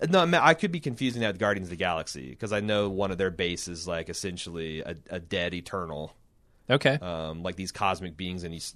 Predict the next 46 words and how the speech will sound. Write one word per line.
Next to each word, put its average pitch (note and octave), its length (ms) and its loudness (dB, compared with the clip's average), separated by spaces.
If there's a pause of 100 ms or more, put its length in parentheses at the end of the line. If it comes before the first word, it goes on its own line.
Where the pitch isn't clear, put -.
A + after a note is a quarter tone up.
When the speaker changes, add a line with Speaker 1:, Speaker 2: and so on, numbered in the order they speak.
(200)
Speaker 1:
one F#2+ 180 -2
of F#2 80 -2
them E2 120 -12
got E2 260 -4
decapitated, E2+ 760 -4
and D#2+ 300 -10
they're E2 340 -4
a F2 80 -6
pirate. F2+ 480 -2 (640)
A A2 100 0
pirate C3 380 6
space A#2+ 300 0
station G2+ 400 0
is, F2+ 240 -6
is F#2+ 180 -4
taking, F2+ 460 -4
uh, E2+ 520 -6
its F#2 140 -8
old F#2 240 -2
mummified F2+ 480 -4
head E2+ 240 -4
over. D2+ 420 -8 (140)
It's - 180 -4
pretty D#2 180 -6
cool. D2 340 -10 (200)
Speaker 2:
Wow. A2 140 -2
Speaker 1:
But D3+ 100 4
I G3 80 8
thought B3 200 2
there E3 140 2
maybe B2 260 0 (280)
Unicron's F#2 520 -4
head E2+ 180 -6
was E2 120 -10
being E2 260 -12
used D#2+ 200 -10
in E2+ 60 -12
the D2+ 60 -16
comic E2 280 -10
somehow. D#2+ 360 -8 (580)
Um, D#3 380 6
I'm A3+ 120 6
about C4+ 220 8
transformed E3+ 460 4
out, C3+ 240 8
man. G2 320 0